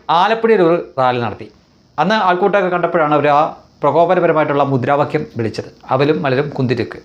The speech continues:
അതിനുശേഷം, ആഴ്ചകൾക്ക് ശേഷം കോഴിക്കോട് രണ്ട് ലക്ഷം ആളുകളെ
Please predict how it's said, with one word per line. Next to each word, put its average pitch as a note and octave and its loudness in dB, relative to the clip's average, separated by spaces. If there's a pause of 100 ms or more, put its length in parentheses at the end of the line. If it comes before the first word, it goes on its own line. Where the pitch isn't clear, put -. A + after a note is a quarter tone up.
(600)
അതിനുശേഷം, A#3 2
ആഴ്ചകൾക്ക് G#3 2
ശേഷം D#3 -6 (480)
കോഴിക്കോട് A3+ 2
രണ്ട് D3 0
ലക്ഷം F3+ 0
ആളുകളെ C#3+ 0